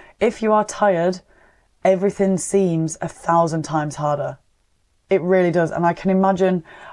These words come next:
a lot of people are now listening to this nodding, thinking, "Yeah, Lou, you're not wrong. You are not wrong there." And I am, it's just wise. It's just wisdom. And I know, I know from experience, I definitely don't get enough sleep.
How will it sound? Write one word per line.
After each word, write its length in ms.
a 80
lot 120
of 60
people 220
are 60
now 180
listening 340
to 100
this 200
nodding, 320
thinking, 520
"Yeah, 280
Lou, 240
you're 120
not 180
wrong. 320
You 140
are 140
not 320
wrong 320
there." 400
And 80
I 160
am, 140
it's 160
just 220
wise. 360
It's 120
just 120
wisdom. 440
And 120
I 60
know, 400
I 80
know 180
from 380
experience, 680
I 140
definitely 380
don't 200
get 140
enough 160
sleep. 320